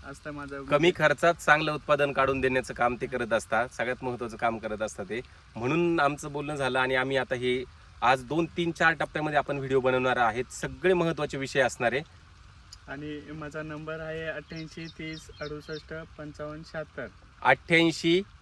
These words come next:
Speaker 2: तीस अडुसष्ट.
Speaker 1: पंचावन्न शहात्तर.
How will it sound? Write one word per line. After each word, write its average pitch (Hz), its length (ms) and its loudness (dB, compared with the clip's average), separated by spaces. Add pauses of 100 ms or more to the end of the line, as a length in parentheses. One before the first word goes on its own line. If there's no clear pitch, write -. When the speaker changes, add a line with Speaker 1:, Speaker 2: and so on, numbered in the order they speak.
(280)
Speaker 2:
तीस 165 440 4 (460)
अडुसष्ट. 147 560 0 (420)
Speaker 1:
पंचावन्न 151 580 -12
शहात्तर. 147 420 -12